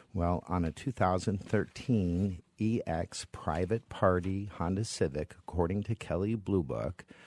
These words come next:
the car would be worth, in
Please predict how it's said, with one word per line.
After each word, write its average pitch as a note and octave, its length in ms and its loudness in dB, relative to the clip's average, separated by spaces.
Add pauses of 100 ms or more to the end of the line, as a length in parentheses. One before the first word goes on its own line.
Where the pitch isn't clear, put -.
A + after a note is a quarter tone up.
(260)
the G2+ 140 0
car F2+ 640 2 (680)
would G2+ 160 4
be G#2+ 140 6
worth, F2 420 4
in F2+ 180 0